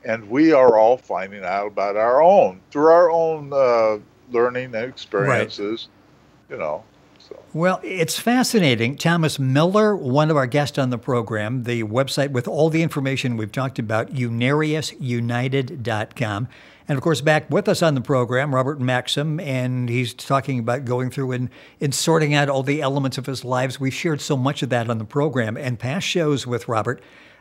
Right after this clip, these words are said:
Speaker 2: Uh, you'll find it on our website, this week in America dot U S, by going to the iTunes channel there or going to YouTube and, and watching and listening to those past programs.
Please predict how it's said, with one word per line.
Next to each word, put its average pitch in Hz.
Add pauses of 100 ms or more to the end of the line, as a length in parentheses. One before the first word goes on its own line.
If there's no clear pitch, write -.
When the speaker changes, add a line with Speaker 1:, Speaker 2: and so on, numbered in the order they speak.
Speaker 2:
Uh, 165
you'll 185
find 220
it 233
on 220
our 190
website, 170
this 117
week 135
in 135
America 131
dot 131
U 139
S, 135
by 120
going 127
to 135
the 131
iTunes 131
channel 131
there 123
or 131
going 127
to 131
YouTube 120
and, 113
and 120
watching 117
and 113
listening 120
to 120
those 110
past 120
programs. 123